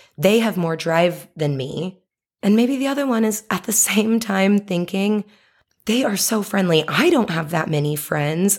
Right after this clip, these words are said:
I must be so boring, or people don't like me that much. What am I doing wrong?"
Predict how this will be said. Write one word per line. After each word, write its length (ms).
I 140
must 260
be 140
so 440
boring, 600
or 160
people 300
don't 260
like 220
me 360
that 360
much. 600
What 80
am 100
I 140
doing 280
wrong?" 440